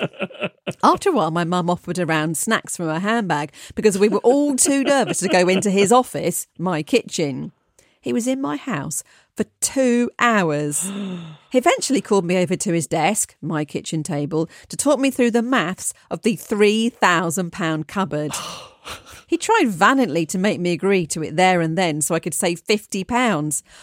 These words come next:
I have never not wanted something so much. I pretended to consider it because that's the polite thing to do when he's <laughs> worked for two whole hours to sell me a ridiculous, massive plain cupboard where I don't want one.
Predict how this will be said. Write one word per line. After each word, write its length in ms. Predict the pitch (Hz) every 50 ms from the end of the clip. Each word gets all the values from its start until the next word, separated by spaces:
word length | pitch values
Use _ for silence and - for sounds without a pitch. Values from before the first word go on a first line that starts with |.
| - -
I 100 | 220 226
have 200 | 240 240 233 220
never 480 | 233 247 285 320 320 214 208 170 156
not 580 | 156 160 165 180 185 247 262 320 - - - -
wanted 460 | 269 254 262 277 247 220 - 185 165
something 400 | - - 220 214 202 175 190 175
so 320 | - - - 226 196 196 196
much. 480 | 196 214 202 160 - - 127 147 - - - - 156 _ - - 156 - _ - -
I 80 | -
pretended 460 | 143 - 156 - - 208 196 170 151 -
to 60 | 180
consider 480 | - - 143 151 - - 190 165 147 151
it 160 | 139 135 - _ _ - - - -
because 180 | 262 - 226
that's 220 | 208 277 254 - -
the 80 | -
polite 400 | 143 - 196 175 175 180 156 -
thing 120 | - 165 165
to 60 | -
do 200 | - - 185 175
when 140 | 147 165 160
he's 200 | 170 175 - - -
<laughs> 100 | - -
worked 400 | 233 285 233 196 160 - - -
for 80 | - 220 _ _ -
two 460 | - - 285 277 254 247 240 226 240
whole 360 | 226 - 240 233 226 220 - -
hours 600 | 202 226 269 294 294 214 180 156 151 170 190 - - - -
to 240 | - 226 240 208 233
sell 280 | 214 - 262 262 262 220
me 160 | 208 220 220
a 60 | 208
ridiculous, 640 | 208 202 160 - 254 254 - - - 220 202 190 -
massive 680 | 190 170 185 202 214 208 208 - - - 185 165 _
plain 340 | - - 214 185 185 185 180
cupboard 320 | - - 220 185 160 156 156
where 220 | 185 202 202 190
I 120 | 180 180
don't 420 | 170 143 - 226 202 196 185 170 -
want 240 | 180 202 208 208 -
one. 340 | 151 147 131 135 156 165